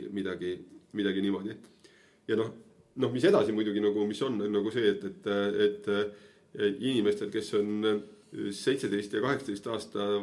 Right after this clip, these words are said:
aasta vanused, enamike-, enamikel inimestel on nagu üsna kõvasti on nagu meri põlvini ja, ja, ja, ja peod ja seltsielu ja asjad, asjad käivad, aga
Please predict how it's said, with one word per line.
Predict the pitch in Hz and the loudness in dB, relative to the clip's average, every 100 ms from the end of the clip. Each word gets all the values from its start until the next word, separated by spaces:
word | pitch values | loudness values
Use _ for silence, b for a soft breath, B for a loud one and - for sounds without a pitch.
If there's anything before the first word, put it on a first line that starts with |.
| 101 | -2
aasta | 107 104 110 | -6 -4 0
vanused, | 143 131 104 | 4 4 4
enamike-, | 113 123 101 101 104 104 - - | 4 2 0 -2 0 0 0 -4
enamikel | 104 135 104 104 110 | 0 2 2 0 0
inimestel | 117 104 98 107 101 | 2 2 -2 -4 -4
on | 98 | -4
nagu | 98 104 | -2 -2
üsna | 117 113 | -2 -2
kõvasti | 123 120 101 104 | 0 -2 -2 -4
on | 98 | -2
nagu | 101 98 101 | -2 0 0
meri | 120 127 | 0 0
põlvini | 107 143 135 104 101 | 2 2 2 2 4
ja, | 101 101 104 - | 4 4 0 2
ja, | 110 107 107 104 | 2 2 0 0
ja, | 110 107 107 B B B | 2 2 0 B B B
ja | 107 104 | -4 0
peod | - 143 117 | 6 6 6
ja | 104 | 2
seltsielu | 113 143 - 107 104 104 | 2 0 2 2 4 6
ja | 104 104 110 | 6 6 2
asjad, | 131 113 104 - 110 104 113 | 0 -2 -4 -4 -2 0 0
asjad | 127 117 | -2 -2
käivad, | 120 180 147 98 | 2 2 4 2
aga | 101 101 | 2 0